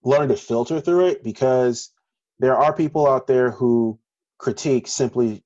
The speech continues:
for the sake of, you know, shooting you down. Like, there's no getting around it. So just learn to filter it. There are people out there who might talk a strong game,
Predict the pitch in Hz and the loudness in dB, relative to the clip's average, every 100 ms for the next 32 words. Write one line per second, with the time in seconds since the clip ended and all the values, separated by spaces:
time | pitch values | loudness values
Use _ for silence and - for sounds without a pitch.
0 | - 120 104 - 113 104 - 104 101 98 | -4 -2 -2 -4 -4 -4 -4 0 2 2
1 | 92 90 _ _ _ _ _ _ _ _ | -2 -6 _ _ _ _ _ _ _ _
2 | 131 117 104 - 95 98 95 113 92 92 | -6 -4 -4 -6 -8 -8 -6 -6 -6 -12
3 | - 120 113 104 104 98 95 113 180 - | -2 -2 -2 -4 -4 -6 -4 -4 -4 -2
4 | 196 202 240 294 220 - 196 139 107 - | 0 0 0 2 2 2 0 0 -4 0
5 | 160 190 226 208 196 190 185 185 175 - | -2 -2 -2 2 2 2 2 4 0 -4
6 | _ _ _ _ _ 131 123 113 _ _ | _ _ _ _ _ -2 0 0 _ _
7 | _ - 147 135 - 151 135 117 127 123 | _ 0 0 0 -2 2 2 2 2 2
8 | 123 117 | -2 -4